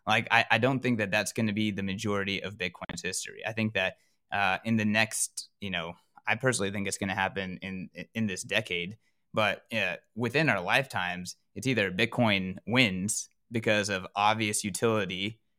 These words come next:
or, and, and, and the game theory works out, or, or the incentives b-, fall apart. So if Bitcoin wins, one, infinity divi-, divide by twenty-one million is insane amount. But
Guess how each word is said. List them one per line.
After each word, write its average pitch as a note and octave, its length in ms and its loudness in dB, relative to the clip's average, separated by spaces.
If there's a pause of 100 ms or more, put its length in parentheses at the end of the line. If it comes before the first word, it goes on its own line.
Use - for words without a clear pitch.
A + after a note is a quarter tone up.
(200)
or, G#2+ 560 2 (560)
and, A2+ 180 0
and, G#2 300 0
and G#2 140 -2
the G2 40 -2
game A2 300 2
theory G2 480 -2 (300)
works G2+ 260 0
out, C3 460 6
or, A2 440 6
or A2 240 2
the A2 120 2
incentives A2 420 0
b-, F2 120 -12 (100)
fall G#2 200 0
apart. F#2+ 300 -2 (720)
So A#2 440 4 (540)
if A#2 140 -2
Bitcoin A#2 440 2
wins, A#2 640 2
one, A#2+ 580 4 (840)
infinity A2+ 360 2
divi-, G2+ 280 2
divide G2+ 260 2
by F#2+ 80 0
twenty-one F#2+ 380 -2
million F#2+ 400 -2
is F2+ 480 -8
insane A2+ 480 0
amount. F#2+ 380 0 (260)
But A2+ 260 4